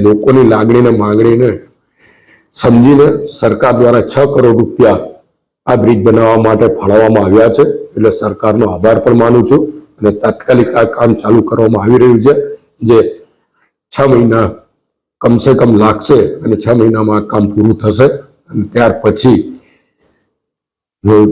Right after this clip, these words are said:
ડભોઈથી વાઘોડિયા સુધી જનારા લોકોને એક રાહતરૂપ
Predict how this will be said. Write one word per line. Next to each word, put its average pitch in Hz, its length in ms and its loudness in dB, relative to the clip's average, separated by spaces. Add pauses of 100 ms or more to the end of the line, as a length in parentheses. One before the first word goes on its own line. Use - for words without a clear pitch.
ડભોઈથી 135 680 2
વાઘોડિયા 113 560 2 (540)
સુધી 123 420 0 (240)
જનારા 113 520 2 (320)
લોકોને 110 400 2 (320)
એક 107 100 0 (100)
રાહતરૂપ 113 520 0